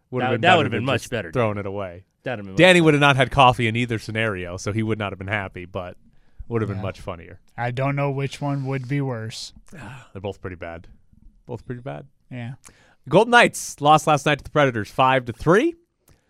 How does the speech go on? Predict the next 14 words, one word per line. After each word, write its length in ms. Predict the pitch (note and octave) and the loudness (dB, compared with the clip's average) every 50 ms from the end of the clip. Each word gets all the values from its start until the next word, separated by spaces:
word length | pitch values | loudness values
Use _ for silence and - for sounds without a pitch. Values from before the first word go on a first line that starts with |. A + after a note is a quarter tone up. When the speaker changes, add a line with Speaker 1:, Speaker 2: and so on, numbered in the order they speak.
| _ _ _ _ | _ _ _ _
Speaker 1:
Shea 340 | - - - - C3+ B2+ | -14 -8 -2 -2 0 -2
Theodore 360 | A2+ - C3+ C#3 C3 B2+ B2 A#2+ | -2 -2 0 0 2 2 2 0
made 220 | B2 A#2+ A#2+ A2 | 0 -2 -2 -2
his 180 | A#2 A2+ G2+ - | -2 -4 -4 -6
return 300 | G2 - B2+ C#3 D#3+ F3 | -8 -2 -2 -2 -2 -2
to 60 | F3+ | -4
the 80 | E3 | -2
lineup, 420 | E3+ E3+ F3 F#3 F#3+ G3+ G3+ F#3 - _ _ _ _ A#2 G#2+ _ | 0 0 2 2 2 0 -2 -2 -4 _ _ _ _ -20 -14 _
but 500 | - G#3 A#3+ C#4 C#4+ _ - - - - _ _ _ _ _ _ _ _ _ _ _ _ _ _ _ _ - | 0 2 2 2 0 _ -10 -18 -18 -18 _ _ _ _ _ _ _ _ _ _ _ _ _ _ _ _ -2
Mark 280 | A#2+ D3+ F#3 G3 - | 2 4 4 4 4
Stone 360 | - - - F#3+ F3+ F3 E3+ D3+ | 0 0 4 4 4 4 2 2
left 260 | D3+ D#3+ D#3 - - | 0 0 0 0 -4
the 80 | - D3+ | -8 -2
game 500 | A#2+ C3+ C3 C3 C3 C3 B2+ B2 B2 | 2 2 2 4 2 0 -2 -4 -8